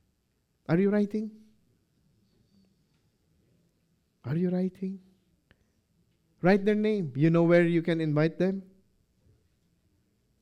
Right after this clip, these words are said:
December thirteen.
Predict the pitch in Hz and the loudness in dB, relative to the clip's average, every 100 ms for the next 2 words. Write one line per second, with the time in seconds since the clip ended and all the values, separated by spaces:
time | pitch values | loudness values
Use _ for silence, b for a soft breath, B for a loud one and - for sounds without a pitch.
0 | 139 143 170 165 160 165 165 - _ _ | -6 -2 -2 0 0 0 -2 -8 _ _
1 | _ _ _ _ _ _ _ 156 147 147 | _ _ _ _ _ _ _ 0 0 -2
2 | 175 117 92 | -8 -8 -12